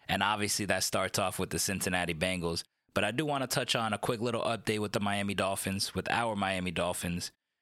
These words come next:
And the things remain the same, and they're pretty much gonna remain the same for here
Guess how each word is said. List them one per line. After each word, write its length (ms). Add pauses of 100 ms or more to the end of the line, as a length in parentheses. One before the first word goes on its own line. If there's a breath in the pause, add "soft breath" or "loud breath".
(160)
And 360
the 60
things 300
remain 240
the 80
same, 340 (140)
and 160
they're 80
pretty 260
much 260
gonna 200
remain 280
the 60
same 300
for 180
here 380